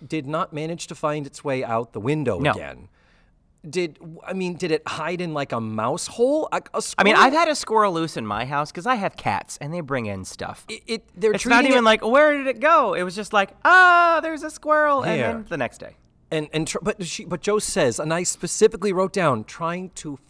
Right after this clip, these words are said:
Speaker 1: find
Speaker 2: Yeah, trying to
Speaker 1: that
Speaker 2: find it.
Speaker 1: squirrel."
Speaker 2: So they
Speaker 1: It'd
Speaker 2: were
Speaker 1: be
Speaker 2: up
Speaker 1: one
Speaker 2: all
Speaker 1: thing
Speaker 2: night trying to find this thing.
Speaker 1: It's like
Speaker 2: And Blair looks like she, she got twelve hours of sleep.
Speaker 1: Yeah, and,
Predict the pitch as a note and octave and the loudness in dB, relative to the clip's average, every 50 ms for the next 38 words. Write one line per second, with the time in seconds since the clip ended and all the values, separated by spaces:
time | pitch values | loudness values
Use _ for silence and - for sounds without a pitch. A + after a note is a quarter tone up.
0 | _ _ _ _ F#3+ G3+ G#3+ G#3 G3+ F3 B2+ G2+ E2 C3 C3 A#2+ - - - F#3 | _ _ _ _ -10 -8 -8 -8 -6 -6 -6 -6 -6 -4 -4 -4 -4 -4 -2 -2
1 | G3+ A3+ G#3 - - F3 F#3 E3+ C3+ - D#3+ C#3 G2+ - - - - - G3 A#3 | -2 -2 -2 0 0 0 0 0 -2 0 2 2 2 0 -6 -14 -6 2 4 6
2 | C4 C#4+ C#4 B3+ A3+ G#3 F#3 G3 G#3+ B3+ D4 D4 C4 C4+ C#4 G#3+ D3+ B2+ - - | 6 8 8 8 8 8 10 10 12 10 10 10 8 8 6 6 4 2 -2 -2
3 | - F#3+ F3 G#3 A3 G3 - - F3+ G3 G#3+ A3 G3 D3 C3 A2+ - - - A2+ | 2 2 2 2 2 -4 0 2 2 4 4 0 -2 -2 -4 -4 -4 -6 -6 -6
4 | G#2 G2+ G2 F#2+ F#2 - A3+ G#3+ G#3+ - - - A3+ C4 C4 - - - _ - | -6 -4 -8 -8 -8 -8 -8 -8 -8 -8 -6 -2 -2 -2 -2 -4 -10 -14 _ -4
5 | D#3 D3 C#3+ - D3+ D#3+ E3+ F#3 F3+ E3+ E3 E3 - D#3+ D3 C3+ B2 - - C#3 | -4 -4 -2 -2 0 2 2 4 2 2 0 -2 -2 -2 -2 -2 -2 -6 -8 -8
6 | C#3 B2+ - - - - D3 B2+ C3 A#2+ - - - C#3 B2+ A2+ A2 G#2+ G#2 G2+ | -10 -10 -14 -18 -12 -10 -6 -2 0 0 0 -2 -2 -2 0 0 2 0 0 -2
7 | G2 - G2+ - - - - - - _ _ _ _ - G#3 B3 A#3 E3+ - - | -4 -6 -12 -16 -16 -18 -18 -20 -20 _ _ _ _ -6 -4 -4 -4 -4 -2 -2
8 | F#3 G3 | -2 -2